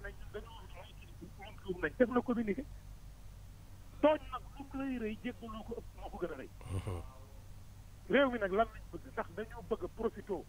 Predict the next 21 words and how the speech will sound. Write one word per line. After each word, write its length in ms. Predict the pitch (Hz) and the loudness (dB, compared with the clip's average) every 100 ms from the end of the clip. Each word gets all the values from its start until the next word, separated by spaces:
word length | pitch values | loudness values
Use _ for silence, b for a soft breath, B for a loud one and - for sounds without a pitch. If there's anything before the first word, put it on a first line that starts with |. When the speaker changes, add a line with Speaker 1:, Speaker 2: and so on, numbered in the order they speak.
| - - | -10 -4
Speaker 1:
pour 100 | 214 | 0
régler 280 | 226 202 196 | 0 0 -2
ay 80 | 190 | -4
problèmes 400 | 196 190 170 - | -6 -8 -8 -6
personnels. 460 | 190 190 180 185 - | -6 -6 -8 -8 -6
Speaker 2:
Mhm. 300 | 123 117 98 82 - - - - | -2 -2 -2 -4 -8 -10 -10 2
Speaker 1:
Wala 240 | 196 226 247 | 6 8 6
ndax 200 | 262 240 | 2 -2
dañuy 200 | 240 240 | -2 -4
profité 400 | - 262 - 233 196 | -8 -8 -6 -6 -6
ci 120 | 196 | 0
cinq 160 | 247 254 | 2 2
jours 240 | - - - - | -2 -10 -10 -10
yi 180 | 208 233 - | -4 -2 4
génn 180 | 226 - - - - | 2 2 -10 -12 -8
ñu 100 | - | 4
ne 80 | 240 | 4
nañ 180 | 214 226 | 6 0
ko 160 | - 226 | -2 0
retiré 360 | 247 226 220 196 | 0 4 4 4
ñu 160 | - | 0